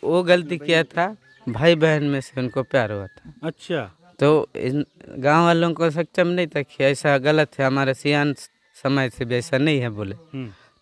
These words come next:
Speaker 1: तो इस वजह से उनको जुर्माना लिए।
Speaker 2: हम्म।
Speaker 1: तो फिर वो सारे सामान ना फिर यहीं घोटुल में बनता है।
Speaker 2: क्या
Speaker 1: उसके
Speaker 2: चीज़?
Speaker 1: बाद मतलब जितना भी देते
Speaker 2: जो,
Speaker 1: हैं।
Speaker 2: हाँ, जो जुर्माना में।
Speaker 1: हाँ, जुर्माना में।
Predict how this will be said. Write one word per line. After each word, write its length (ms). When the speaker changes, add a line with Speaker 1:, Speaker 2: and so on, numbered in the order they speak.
Speaker 1:
तो 180
इस 160
वजह 240
से 180
उनको 300
जुर्माना 480
लिए। 260
Speaker 2:
हम्म। 240
Speaker 1:
तो 120
फिर 220
वो 260
सारे 240
सामान 400
ना 200
फिर 80
यहीं 240
घोटुल 320
में 180
बनता 340
है। 220
Speaker 2:
क्या 280
Speaker 1:
उसके 160
Speaker 2:
चीज़? 100
Speaker 1:
बाद 100
मतलब 300
जितना 300
भी 120
देते 200
Speaker 2:
जो, 60
Speaker 1:
हैं। 60
Speaker 2:
हाँ, 200
जो 180
जुर्माना 420
में। 180
Speaker 1:
हाँ, 180
जुर्माना 480
में। 140